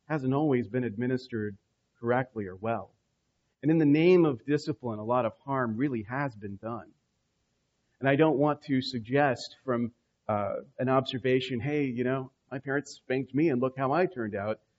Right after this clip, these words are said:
that, that no harm has ever been done. <laughs> Maybe I didn't turn out so well in some ways either. So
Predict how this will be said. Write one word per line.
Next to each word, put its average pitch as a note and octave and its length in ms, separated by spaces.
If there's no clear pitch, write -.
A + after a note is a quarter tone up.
that, - 200
that C3+ 240
no C#3 260
harm C3+ 360
has A#2 160
ever A2+ 200
been G2+ 180
done. A2 320
<laughs> - 520
Maybe B2+ 220
I A#2+ 60
didn't A#2+ 220
turn A2 180
out G#2 160
so A#2 120
well C3 260
in A2 100
some G#2 180
ways G2+ 240
either. A2 320
So G3+ 280